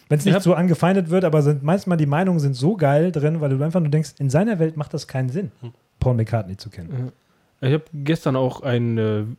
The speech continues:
Speaker 2: Video gesehen von diesen Kurden, die tanzen und danach läuft aber Afro-Man mit "Go forty-five
Speaker 1: <laughs>
Speaker 2: and two zigzags".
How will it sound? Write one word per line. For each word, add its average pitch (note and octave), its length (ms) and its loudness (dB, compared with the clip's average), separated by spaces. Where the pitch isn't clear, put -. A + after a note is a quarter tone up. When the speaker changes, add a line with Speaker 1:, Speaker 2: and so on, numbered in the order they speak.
Speaker 2:
Video D3 240 0
gesehen C3 280 2
von A2+ 480 -2
diesen A2+ 320 0
Kurden, D3+ 380 0
die B2+ 100 0
tanzen E3 440 0
und C3 120 0
danach C#3 200 2
läuft C#3 240 0
aber B2+ 240 2
Afro-Man B2+ 560 0
mit A2+ 300 -6
"Go B2 220 2
forty-five F3+ 760 2
Speaker 1:
<laughs> - 0 -
Speaker 2:
and - 180 0
two F3 100 4
zigzags". C3+ 680 2